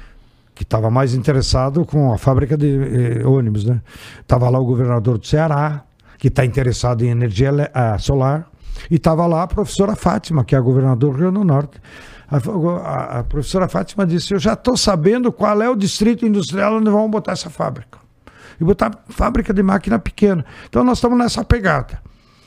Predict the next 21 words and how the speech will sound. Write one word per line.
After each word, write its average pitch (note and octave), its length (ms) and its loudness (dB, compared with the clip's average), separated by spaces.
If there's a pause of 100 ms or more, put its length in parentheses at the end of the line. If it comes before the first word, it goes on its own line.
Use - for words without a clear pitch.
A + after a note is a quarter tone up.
Os A3+ 140 6
chineses, G3+ 500 2
então, D3+ 320 0
vão G3 220 2
doar D#3+ 280 0
pra D3 220 -2
nós A#2+ 340 0
quarenta F#3 480 0
máquinas, D#3+ 600 -4 (100)
que F3 120 2
nós D3+ 260 2
meio D3+ 260 2
que C#3 140 -4
dissemos, B2 400 -2
"Ah, B2 60 0
essa C#3 180 -2
interessa, F#3 540 -4
essa D3+ 240 -2
não, F3 340 2
essa C#3 240 -6
sim." G3 360 -6